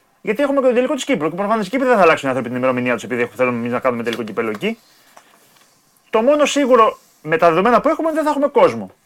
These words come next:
Αυτό πρέπει να το έχουμε, να το ξεχάσουμε, ότι η παρουσία κόσμου είτε στη μία είτε στην άλλη περίπτωση. Θα πάνε με κάποιες προσκλήσεις, τις οποίες θα μοιράσει η επο.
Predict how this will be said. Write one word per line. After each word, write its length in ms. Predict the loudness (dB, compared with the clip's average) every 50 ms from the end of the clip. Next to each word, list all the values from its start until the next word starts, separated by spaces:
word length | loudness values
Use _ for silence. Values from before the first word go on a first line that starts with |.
| _ _ _
Αυτό 220 | -6 -6 -4 -2
πρέπει 160 | 0 0 0 0
να 60 | 0
το 60 | -2
έχουμε, 260 | -4 -4 -4 -4 -2 -2 -2 -2 -2 -2 -2 -4 -4 -4 -4 -4 -4 -6 -8 -10 -12 -18 _ _ _ _ _ _ _ -20 -20 _ _ _
να 80 | -10 -8
το 80 | -8 -4
ξεχάσουμε, 520 | -4 -2 2 2 2 2 0 -4 -8 -8
ότι 200 | -8 -8 -8 -8
η 40 | -4
παρουσία 380 | -2 -2 -2 -2 -2 -2 -2
κόσμου 720 | 0 0 -2 -2 -2 -4 -6 -8 -8 -8 -8 -10 -10 -12 -16 _ _ -20 _ _ _ _ _ _ _ _ _ _
είτε 180 | _ -6 -6 -6
στη 140 | -6 -6 -6
μία 140 | -6 -6 -6
είτε 120 | -6 -8
στην 140 | -6 -4 -2
άλλη 140 | -2 -2 -2
περίπτωση. 520 | -4 -6 -6 -6 -10 -14 -14 -16 -16 -18 _ _ _ _ _ _
Θα 140 | _ -2 2
πάνε 200 | 2 2 0 2
με 80 | -2 0
κάποιες 260 | 0 0 0 -2 -4
προσκλήσεις, 720 | -6 -10 -8 -4 -4 -2 -2 -2 -2 -2 -2 -4 -4 -8
τις 100 | -8 -10
οποίες 200 | -8 -6 -4 -4
θα 80 | -4 -4
μοιράσει 420 | -2 0 0 -2 -2 -2 -6 -8 -8 -6 -8 -8 -8 -10 -10 -10 -12 -10
η 160 | -4 -2 2 4
επο. 540 | 4 4 4 4 4 6 6 6 4 2